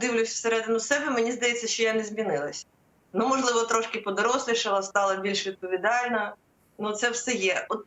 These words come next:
те, що називають посттравматичний стресовий розлад, та П Т С Р,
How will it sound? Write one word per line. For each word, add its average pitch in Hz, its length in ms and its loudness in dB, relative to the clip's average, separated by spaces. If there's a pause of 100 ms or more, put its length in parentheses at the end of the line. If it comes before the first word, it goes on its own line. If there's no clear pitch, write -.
те, 277 120 2
що 262 160 2
називають 233 500 2
посттравматичний 220 720 0
стресовий 220 460 0
розлад, 247 420 0
та 196 120 2
П 196 180 -4
Т 196 100 -4
С 196 180 -2
Р, - 340 -2